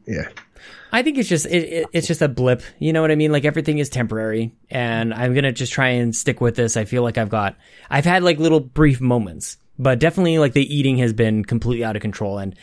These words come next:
Speaker 2: I keep hearing, like, really good advice about, like, you can't outrun a bad diet,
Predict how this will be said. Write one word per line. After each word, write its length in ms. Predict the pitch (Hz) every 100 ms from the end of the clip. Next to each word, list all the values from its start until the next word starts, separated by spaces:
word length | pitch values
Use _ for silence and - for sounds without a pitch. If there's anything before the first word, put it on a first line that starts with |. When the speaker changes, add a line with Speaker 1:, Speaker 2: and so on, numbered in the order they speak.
| - -
Speaker 2:
I 100 | 127
keep 180 | 151 135
hearing, 240 | 131 127
like, 120 | 117
really 200 | 123 120
good 120 | 117
advice 320 | 110 104 101 101
about, 180 | 101
like, 120 | 107 110
you 80 |
can't 320 | 113 127 123 - _ 120
outrun 380 | 120 117 110
a 60 | 107
bad 220 | 101 95
diet, 340 | 90 87 90